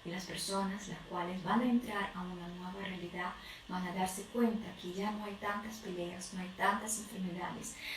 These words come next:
no hay tantas discusiones, hay comprensión, comprensión, compasión, armonía entre todos nosotros. Así que los invito a dejar de ser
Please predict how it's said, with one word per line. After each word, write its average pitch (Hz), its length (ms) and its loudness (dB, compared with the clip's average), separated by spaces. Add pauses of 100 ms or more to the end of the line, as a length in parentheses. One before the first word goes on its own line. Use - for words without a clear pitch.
no 220 100 6
hay 226 140 8
tantas 240 380 6
discusiones, - 840 -2
hay 220 100 -4
comprensión, 226 720 4
comprensión, 220 800 4
compasión, 220 800 4 (640)
armonía 214 760 8 (380)
entre 202 360 0
todos 175 440 0
nosotros. - 720 -4 (1040)
Así 190 360 4
que 233 300 6
los 190 240 4
invito 180 420 -4
a 214 40 -2
dejar 185 400 -2
de 185 120 -2
ser 180 200 2